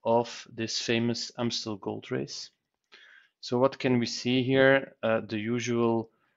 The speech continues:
uh, Strava stats, um,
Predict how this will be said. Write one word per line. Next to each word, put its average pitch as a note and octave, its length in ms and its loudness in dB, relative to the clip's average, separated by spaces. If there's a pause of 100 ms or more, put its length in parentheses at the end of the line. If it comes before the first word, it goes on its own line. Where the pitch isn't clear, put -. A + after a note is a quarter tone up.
(160)
uh, A2 240 2
Strava A2+ 520 2
stats, - 640 -2 (920)
um, A#2 720 6